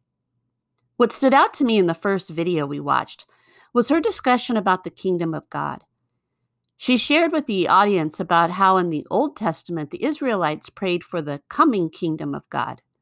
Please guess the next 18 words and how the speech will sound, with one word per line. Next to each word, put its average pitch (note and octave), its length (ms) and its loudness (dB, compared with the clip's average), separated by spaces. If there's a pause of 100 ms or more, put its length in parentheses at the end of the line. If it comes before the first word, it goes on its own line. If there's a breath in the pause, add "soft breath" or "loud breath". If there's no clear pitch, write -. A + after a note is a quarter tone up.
(720)
It A3 100 4
was A3 180 4
something A#3+ 360 2
they D#3 140 -2
hoped C#4+ 440 -2
and G3+ 180 0
yearned G3 320 2
for D3 460 -6
throughout F#3 380 0
their E3+ 120 -2
years D#3+ 460 -2
as C#3+ 160 -10
a D3 80 -10
new E3+ 380 0
and C#3+ 180 -4
developing D#3 580 -2
nation. - 520 -4 (1400)
And G#3 440 4